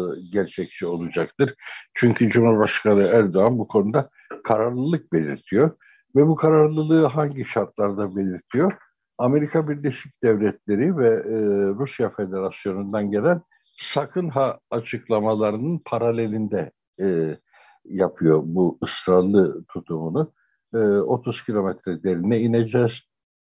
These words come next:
Minbiç'i, İdlib'i teröristlerden temizleyeceğiz, e, sınırlarımızı güvence altına alacağız. Bunlar tabii çok, e, daha öncesinde de yaygın olarak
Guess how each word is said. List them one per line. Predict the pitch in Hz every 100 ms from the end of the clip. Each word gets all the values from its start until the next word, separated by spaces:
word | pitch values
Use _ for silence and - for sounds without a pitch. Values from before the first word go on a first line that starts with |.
| _ _ _ -
Minbiç'i, | 104 117 104 85 87 -
İdlib'i | 120 - 131 104 104 110
teröristlerden | 113 110 107 107 - 98 92 104 95
temizleyeceğiz, | 87 101 104 98 - 92 85 78 110 123 - _ - _ _
e, | 101 101 95
sınırlarımızı | - 139 127 110 98 98 95 135
güvence | 120 113 110 107 104 98 123
altına | 120 95 95 - 101
alacağız. | 135 - 104 98 92 80 - _ _ _ _ _ _ _ _ _ _ _ _ _ _ - - - _
Bunlar | - 151 185 202
tabii | 151 151 156
çok, | - 143 131 131
e, | 127 113 107 101 _ _ _ _ _
daha | 123 123 135
öncesinde | 123 117 107 - 113 110 107
de | 107 -
yaygın | 92 101 107 123 139
olarak | 98 87 87